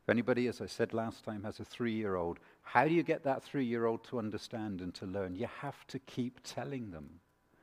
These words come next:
But one thing I've discovered is that, um,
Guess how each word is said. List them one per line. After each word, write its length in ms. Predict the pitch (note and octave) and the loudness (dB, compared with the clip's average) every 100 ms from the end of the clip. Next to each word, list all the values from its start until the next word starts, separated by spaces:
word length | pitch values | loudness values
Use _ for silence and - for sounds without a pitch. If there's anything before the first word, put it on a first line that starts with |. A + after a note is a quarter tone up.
| - - _ | -20 -20 _
But 100 | A2+ | 4
one 160 | D3+ | 4
thing 180 | - B2+ | 6 4
I've 140 | A2+ - | 4 2
discovered 500 | G2 - F#2+ - G#2+ | -2 -2 -2 -2 -2
is 220 | F#2+ - | -2 0
that, 160 | G2+ - - - - _ - - - - - - - _ _ _ _ - | -2 -2 -12 -20 -20 _ -16 -16 -18 -20 -20 -20 -20 _ _ _ _ -2
um, 440 | G2 F#2 F#2+ F#2 | 0 0 -4 -8